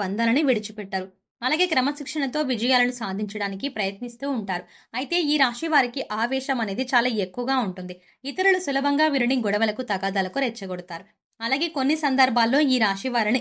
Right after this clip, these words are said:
ఇతరులు వారి యొక్క అవసరాల కోసం ఉపయోగించుకుంటారు. వీరికి వైద్య సాంకేతిక విద్యల్లో బాగా మక్కువ ఉంటుంది. మరో రెండు రోజుల్లో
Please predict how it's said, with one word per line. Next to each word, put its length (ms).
ఇతరులు 320
వారి 300
యొక్క 160
అవసరాల 400
కోసం 260
ఉపయోగించుకుంటారు. 840
వీరికి 280
వైద్య 420
సాంకేతిక 580
విద్యల్లో 460
బాగా 340
మక్కువ 300
ఉంటుంది. 300
మరో 240
రెండు 280
రోజుల్లో 320